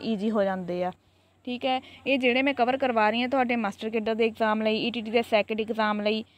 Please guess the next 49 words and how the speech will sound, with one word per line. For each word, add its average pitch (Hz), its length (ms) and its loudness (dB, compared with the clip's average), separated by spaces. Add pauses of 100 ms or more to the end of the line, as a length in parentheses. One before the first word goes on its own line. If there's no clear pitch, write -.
(160)
ਇਹ 247 40 -4
ਤੋਂ 247 80 4
ਬਿਨਾਂ 247 200 -2
ਪੀ 220 200 -6
ਐਸ 214 200 -2
ਟੈਟ, 226 260 2
ਸੀ 220 240 -6
ਟੈਟ, 226 340 0 (680)
ਠੀਕ 254 240 -4
ਹੈ, 262 100 4
ਪੰਜਾਬ 220 520 0
ਪਟਵਾਰੀ, 220 560 2 (340)
ਜਾਂ 233 180 -2
ਫਿਰ 233 120 0
ਆਪਾਂ 233 220 0
ਜਿਵੇਂ 226 240 -6
ਕਹਿ 226 140 0
ਦਈਏ 247 180 -6
ਕਿ 254 100 -6
ਪੀ 233 180 -8
ਸੀ 233 180 -4
ਐਸ 226 140 0
ਦਾ 226 60 -4
ਹੁਣ 220 120 -4
ਐਗਜ਼ਾਮ 208 440 -2
ਆਇਆ 208 160 0
ਹੋਇਆ 208 240 -2
ਵਾ, 233 120 0
ਉਹਦੇ 240 300 -4
ਲਈ 247 140 -4
ਵੀ 226 140 -6
ਇਹ 254 260 -2 (560)
ਡੀਪਲੀ 233 400 -4
ਜਿਹੜੀ 247 240 0
ਹਿਸਟਰੀ 233 340 -6
ਆ 240 140 0
ਬਹੁਤ 233 300 2
ਇੰਪੋਰਟੈਂਟ 214 600 -2
ਆ। 262 120 2 (800)
ਤਾਂ 277 100 -2
ਆਓ 254 240 2
ਅੱਜ 233 100 -2
ਦੀ 247 140 -2
ਇਹ 254 60 0
ਸੀਰੀਜ਼ 226 360 -2
ਨੂੰ 277 220 0
ਸ਼ੁਰੂ 247 260 -2
ਕਰਦੇ 220 360 0
ਹਾਂ। 269 100 2